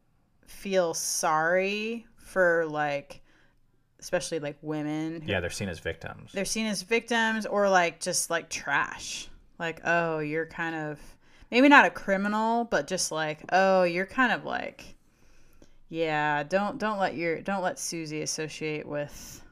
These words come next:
Speaker 1: with Mary because her mom does that."
Speaker 2: Which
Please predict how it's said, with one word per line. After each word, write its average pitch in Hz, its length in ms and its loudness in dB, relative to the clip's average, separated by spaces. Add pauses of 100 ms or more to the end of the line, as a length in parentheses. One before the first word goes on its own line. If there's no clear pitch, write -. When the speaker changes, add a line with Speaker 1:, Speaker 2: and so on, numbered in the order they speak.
Speaker 1:
with 160 220 -10
Mary 151 400 -4
because - 460 -10
her 156 160 -10
mom 147 500 -6 (920)
does - 220 -10
that." - 320 -10 (1080)
Speaker 2:
Which 160 200 2